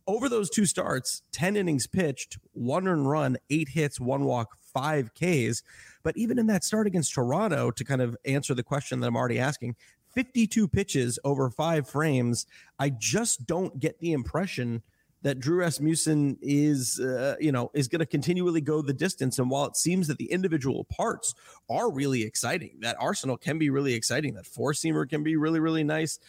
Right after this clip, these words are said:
uh, it just doesn't seem like, it seems like there's a lot of volatility there. If he does get hit, then he's out in the fourth with two strikeouts and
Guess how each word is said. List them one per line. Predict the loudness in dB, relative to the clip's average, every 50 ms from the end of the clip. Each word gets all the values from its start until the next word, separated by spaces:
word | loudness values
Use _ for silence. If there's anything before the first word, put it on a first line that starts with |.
| -20 -20 -20 _ _
uh, | -2 -2 0 0 -2 -2 -2 -2
it | -2 -2 0
just | 0 -2 -2 0
doesn't | -2 -2 0 0 0
seem | 2 2 2 2 2 2 2
like, | 2 0 0 0 -2 -4 -4
it | -4 -2 -2
seems | 0 0 0
like | 0 0
there's | 0 0 0
a | 2
lot | 0 2 0
of | 0
volatility | 0 0 0 0 0 0 0 0 0
there. | 0 0 -2
If | -2 -2
he | -2 -2
does | 0 0 0 0 0
get | 0 0 0
hit, | 2 2 0 0 -2 -2 -2
then | 0 2 4
he's | 4 4 4
out | 2 2 0 -2 -4 _ _ _ _ _ _ -2 0
in | 0
the | 0 0
fourth | 0 0 0 2 2 0 0 -4 -6 -8 -2
with | 0 0 0 -2 -4 -10 _ _ -4 0
two | 0 0
strikeouts | 2 0 -2 -4 -2 -4 -4 -2 -2 -4 -2 -4 -6 -4 -2
and | -2 -2 -2 -2 -6